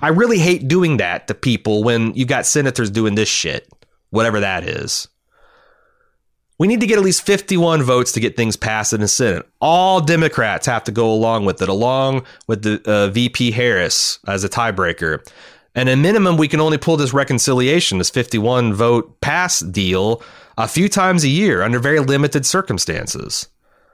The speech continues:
If we can't get that, if we can't get that done,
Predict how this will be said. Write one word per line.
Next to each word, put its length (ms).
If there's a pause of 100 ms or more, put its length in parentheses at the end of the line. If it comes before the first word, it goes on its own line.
(360)
If 100
we 60
can't 360
get 300
that, 460
if 320
we 60
can't 160
get 120
that 260
done, 520